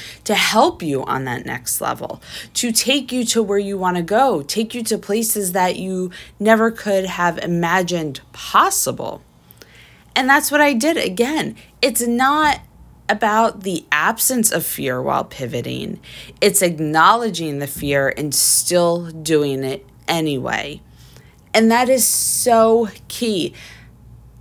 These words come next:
There are so many times while I pivot, while I level up, that I'm like, "I can't do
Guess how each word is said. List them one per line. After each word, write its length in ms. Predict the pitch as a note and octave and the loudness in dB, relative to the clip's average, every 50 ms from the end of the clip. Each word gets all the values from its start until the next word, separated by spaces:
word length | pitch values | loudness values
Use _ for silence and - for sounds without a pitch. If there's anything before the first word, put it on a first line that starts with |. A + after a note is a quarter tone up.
| - | 2
There 140 | - B3+ A#3 | 4 6 6
are 180 | - G#3 A3 G#3+ | 6 6 4 2
so 380 | - - - - C4+ B3 B3+ | 2 2 4 6 6 6 6
many 340 | B3 B3+ C4 B3+ B3+ C4 B3 | 4 4 2 2 2 2 2
times 960 | A3+ - - A3 A#3 A#3 A3+ G#3 F#3 E3+ D#3+ D3 C#3+ C#3+ C#3 C#3 - - - - - - | 0 -2 0 2 4 4 4 4 4 2 0 -2 -4 -4 -4 -6 -6 -8 -10 -14 -20 -12
while 560 | - E3+ F3+ F#3 F#3+ G3+ G#3 G#3+ A3 A3+ - - | -4 2 6 6 8 8 8 6 6 4 4 4
I 160 | - G#3 G#3 | 2 2 2
pivot, 760 | G#3 - - - - G#3+ G#3+ G#3+ G3+ F3+ E3 D#3 D3 C3 - | 0 -4 -6 0 2 4 4 4 4 4 4 4 4 2 2
while 300 | C#3+ E3+ F3+ F3+ G3+ G#3+ | 2 4 6 6 6 6
I 180 | A3+ A3+ A3+ G#3+ | 6 6 4 4
level 380 | G3+ G#3+ G#3 G3+ G3 G3 G#3 | 4 2 0 0 0 0 4
up, 220 | B3 C4+ B3+ - - | 4 4 4 2 0
that 140 | G#3 G#3 | -4 -4
I'm 160 | - - - - | -2 -4 -2 0
like, 40 | |
"I 160 | - - G#3 A3 | 2 0 0 0
can't 300 | A3 - B3 A#3+ A3 A3 | -2 -4 -4 -2 -4 -4
do 160 | - - | -6 -8